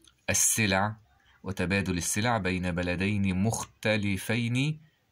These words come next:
طبعًا الكلام ده خطأ، ده، ده الكلام ده، دي التجارة نهين، التجارة الخارجية اللي هي بين بلدين مختلفين، بين بلاد مختلفة. يشتري تاجر الجملة كميات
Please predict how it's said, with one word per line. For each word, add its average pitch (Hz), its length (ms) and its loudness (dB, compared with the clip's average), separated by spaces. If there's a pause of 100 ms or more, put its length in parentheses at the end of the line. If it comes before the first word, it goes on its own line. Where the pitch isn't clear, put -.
(180)
طبعًا 82 280 -4
الكلام 92 320 -4
ده 107 80 -4
خطأ، - 340 -6 (920)
ده، 101 100 0
ده 101 100 0
الكلام 101 440 0
ده، 92 80 -2
دي 101 80 0
التجارة 107 440 -2
نهين، 92 480 0 (140)
التجارة 92 440 -4
الخارجية 90 720 -2
اللي 87 180 -6
هي 90 60 0
بين 92 200 -2
بلدين 87 460 -2
مختلفين، 85 540 -6
بين 92 180 -4
بلاد 85 320 -6 (420)
مختلفة. 78 440 -6 (400)
يشتري 113 440 0
تاجر 104 480 0
الجملة 104 920 0 (140)
كميات 95 680 2